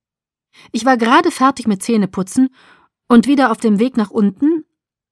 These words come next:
als ein leises Klopfen mein Herz gegen den Brustkorb pochen ließ. Ich flog zur Tür.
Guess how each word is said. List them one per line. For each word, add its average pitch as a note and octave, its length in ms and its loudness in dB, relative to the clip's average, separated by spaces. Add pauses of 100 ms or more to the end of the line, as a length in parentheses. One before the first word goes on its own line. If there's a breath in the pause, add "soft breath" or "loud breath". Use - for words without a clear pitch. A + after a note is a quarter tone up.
(360)
als G3+ 220 -4
ein G#3+ 140 0
leises B3+ 420 0
Klopfen A3+ 560 -2
mein G3 180 -4
Herz G#3 400 -6
gegen G#3 220 -4
den G#3+ 160 -4
Brustkorb F#3+ 640 -10
pochen D#3 340 -6
ließ. D#3+ 400 -8 (580 loud breath)
Ich C4+ 220 -2
flog D#4 320 0
zur C4+ 140 -4
Tür. E3 340 -4